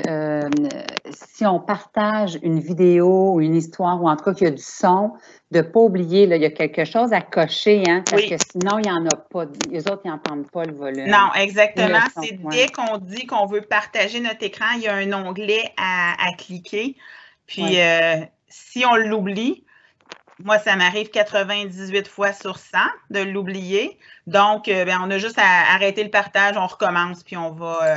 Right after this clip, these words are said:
Speaker 2: on va inclure le son. Euh, ça, c'est avec Teams. Avec Meet, je me souviens plus comment on fait. Moi, j'y ai, j-, même si, en fait, il y avait le son, mais ça distorsionnait tellement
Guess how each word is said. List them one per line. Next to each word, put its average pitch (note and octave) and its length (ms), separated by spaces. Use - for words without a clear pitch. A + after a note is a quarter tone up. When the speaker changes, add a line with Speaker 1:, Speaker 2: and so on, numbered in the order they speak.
Speaker 2:
on E3+ 120
va E3+ 120
inclure F3 400
le D#3+ 160
son. D#3+ 380
Euh, - 60
ça, - 160
c'est F3+ 160
avec F3 320
Teams. A3+ 320
Avec F3+ 280
Meet, A3+ 340
je G#3+ 40
me F3+ 120
souviens F3+ 400
plus A3 160
comment F#3 340
on E3 40
fait. C4 280
Moi, F#3+ 140
j'y F#3+ 160
ai, F3 220
j-, E3 140
même A3+ 220
si, - 160
en - 120
fait, B3 200
il F#3+ 80
y G#3 80
avait G3+ 280
le G3+ 60
son, G#3 420
mais G3+ 300
ça G3+ 220
distorsionnait G3 800
tellement G3 500